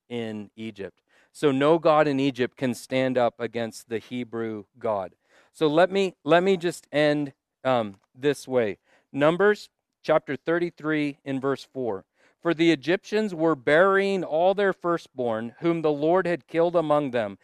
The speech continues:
Also on their gods, the Lord had executed judgments." Yeah. So, po-, two points to notice today. Uh, point number one, Satan's strategy. Point number two,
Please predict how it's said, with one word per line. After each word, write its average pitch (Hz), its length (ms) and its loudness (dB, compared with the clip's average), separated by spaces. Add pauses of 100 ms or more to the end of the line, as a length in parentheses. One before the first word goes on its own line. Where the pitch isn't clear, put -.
(240)
Also 190 480 4
on 165 240 2
their 175 220 6
gods, 143 540 2
the 131 160 -4
Lord 156 520 0
had 139 260 -2
executed 143 960 -4 (380)
judgments." 123 1120 2 (880)
Yeah. 104 300 -2 (600)
So, 180 400 6 (160)
po-, 165 180 -4
two 220 200 -2
points 165 400 2
to 156 100 -6
notice 151 400 2
today. 127 400 0 (480)
Uh, 131 220 2
point 185 260 0
number 185 220 2
one, 160 420 2
Satan's 175 460 2
strategy. 151 760 2
Point 170 220 2
number 160 240 0
two, 170 400 -2